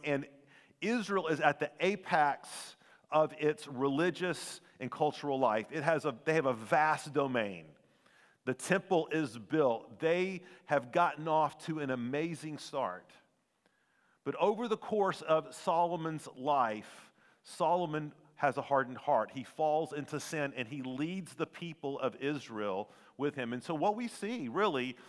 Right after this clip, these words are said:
in the history of Israel from that point on is sort of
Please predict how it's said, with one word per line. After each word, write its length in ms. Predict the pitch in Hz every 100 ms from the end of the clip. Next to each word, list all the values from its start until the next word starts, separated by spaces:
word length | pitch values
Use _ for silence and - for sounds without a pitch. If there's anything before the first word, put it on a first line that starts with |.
| - -
in 140 | 147
the 60 | 143
history 360 | 175 180 208
of 100 | 151
Israel 300 | 160 175 165
from 200 | 147 147
that 220 | 143 147
point 220 | - 156 147
on 400 | 165 131 117 120 - - _
is 100 | 135
sort 380 | - - 180 180
of 200 | 156 135